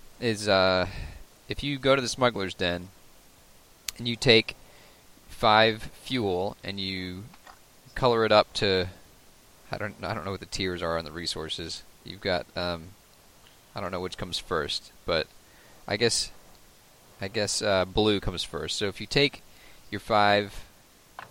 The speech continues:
fuel resources and then you color it up to a blue fuel resource, you don't have any way to convert that back. Basically, you can't make change.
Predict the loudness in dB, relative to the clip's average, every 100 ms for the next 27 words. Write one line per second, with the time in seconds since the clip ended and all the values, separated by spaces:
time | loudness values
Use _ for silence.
0 | -20 -20 -20 -20 -20 -20 -20 -18 -10 -4
1 | 0 0 0 -2 0 -2 -2 -4 -6 -6
2 | -8 -8 0 4 4 4 2 2 -4 -4
3 | -8 -4 0 0 -2 -8 -8 -4 -2 -2
4 | -2 -2 -4 -4 -6 -8 -16 -20 -16 -10
5 | 0 4 4 4 4 4 4 2 -2 0
6 | 4 4 6 4 4 -8 -4 2 2 2
7 | 0 0 0 -6 -18 -16 -4 2 2 4
8 | 2 2 -2 -2 -8 -14